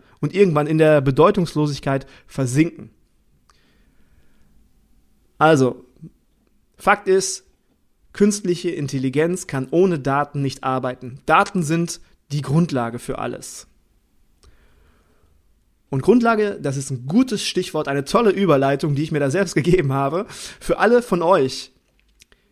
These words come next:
die nicht nur im Thema bleiben wollen, sondern wirklich einen Schritt mehr gehen möchten.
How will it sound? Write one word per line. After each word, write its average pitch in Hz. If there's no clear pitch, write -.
die 151
nicht 202
nur 185
im 147
Thema 208
bleiben 117
wollen, 113
sondern 139
wirklich 175
einen 147
Schritt 175
mehr 170
gehen 139
möchten. 156